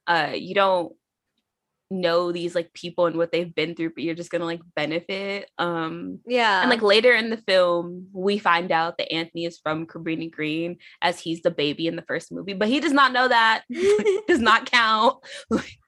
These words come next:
Speaker 2: I mean, also,
Speaker 1: uh,
Speaker 2: also, I'm of the firm belief, because I think she says, I think his mom tells him they moved when he was two or whatever.
Speaker 1: Mm-hmm.
Speaker 2: And I'm a firm believer in, if you can't remember,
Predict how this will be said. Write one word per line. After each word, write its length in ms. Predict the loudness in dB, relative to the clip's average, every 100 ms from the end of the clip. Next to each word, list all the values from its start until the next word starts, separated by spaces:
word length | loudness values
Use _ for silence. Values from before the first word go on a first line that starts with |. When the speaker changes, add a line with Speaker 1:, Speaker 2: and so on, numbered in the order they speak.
| 2
Speaker 2:
I 100 | 4
mean, 160 | 4
also, 300 | 6 4 6
Speaker 1:
uh, 260 | 6 8 6 4
Speaker 2:
also, 560 | 4 4 4 6 4 2
I'm 320 | 2 2 2
of 180 | -2 -2
the 100 | -4
firm 220 | -2 -4
belief, 380 | -4 -6 -6 -6
because 260 | -10 -8 -6
I 120 | -6
think 200 | -6 -10
she 160 | -10 -8
says, 460 | -4 -2 -4 -6
I 80 | -6
think 160 | -4 -4
his 140 | -4
mom 220 | -2 -2
tells 200 | -4 -4
him 140 | -4 -4
they 100 | -6
moved 240 | -6 -4
when 120 | -4
he 120 | -4 -6
was 200 | -8 -10
two 320 | -6 -2 -2 -4
or 140 | -6
whatever. 320 | -4 -2 -2 0
Speaker 1:
Mm-hmm. 560 | 0 0 -4 -10 -12 -14 -20 _
Speaker 2:
And 360 | 4 4 2 -2 0
I'm 220 | 2 4
a 40 | 4
firm 220 | 4 4
believer 300 | 2 0 0
in, 100 | 0
if 140 | 0 -4
you 100 | -2
can't 240 | 0 0
remember, 720 | 0 0 -2 0 2 2 0